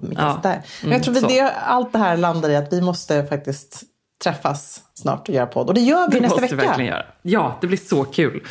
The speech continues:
Speaker 2: Men du, tills dess så vill jag höra om din födelsedag. Åh, nu riktigt sätter jag mig till rätta här
Speaker 1: Ja.
Speaker 2: och, eh, säger, eh, grattis i efterskott med all kärlek.
Speaker 1: Ja, men det var ju så mysigt. Det var ju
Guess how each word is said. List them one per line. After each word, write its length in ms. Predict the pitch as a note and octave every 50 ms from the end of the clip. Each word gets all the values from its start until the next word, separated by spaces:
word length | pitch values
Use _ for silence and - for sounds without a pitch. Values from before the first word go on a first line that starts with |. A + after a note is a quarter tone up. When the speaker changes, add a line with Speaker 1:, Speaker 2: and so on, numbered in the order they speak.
| - - - - -
Speaker 2:
Men 140 | - A#3
du, 80 | B3 B3+
tills 180 | B3+ C4 A#3+ -
dess 180 | C#4+ C4 -
så 60 | -
vill 120 | G#3 A3 F#3+
jag 80 | F#3
höra 260 | G3+ F3+ D3+ D3 C#3+ -
om 400 | - D3+ C#3+ C#3+ C#3 C#3 C#3+ - -
din 260 | D#3 D3+ C#3 C3 B2+
födelsedag. 680 | - - G3+ F3 C3 A#2+ B2 - - E3 F#3+ E3 - - -
Åh, 160 | G#3+ G#3 E3+
nu 80 | D#3+ E3
riktigt 340 | F3+ F3 E3+ D#3 - - -
sätter 160 | F#3 - G3 E3
jag 80 | D#3
mig 140 | C#3+ C#3+ C#3
till 140 | - D3+ D3+
rätta 580 | - F#3 G3+ A#3 - - - - _ - B3+ A#3
här 280 | F#3+ F3+ F3+ F#3 F#3 -
Speaker 1:
Ja. 40 | E3+
Speaker 2:
och, 260 | D#3 - - - -
eh, 240 | D#3+ D3 C#3 C#3 C#3+ -
säger, 560 | - - D3+ C3+ C#3 C#3+ C#3+ - - B2 C#3+ C#3+
eh, 20 | D3
grattis 360 | C#3+ - D3 - - - -
i 40 | D3
efterskott 500 | - - - - - C#3+ B2 - - - - -
med 200 | D3+ D3+ D3 - -
all 300 | F3 F3 D#3+ D3 C#3 C#3+
kärlek. 340 | - - C#3+ C3+ - B2+ - - - - -
Speaker 1:
Ja, 60 | B3+
men 100 | B3 A#3+
det 60 | C4+
var 60 | B3+ C#4
ju 80 | C4
så 320 | A3 - - - - B3+ A3+
mysigt. 420 | A3 G3+ F#3 - - F3 E3+ - -
Det 120 | G#3 G3+
var 80 | G#3 G#3
ju 180 | G#3 G#3+ G#3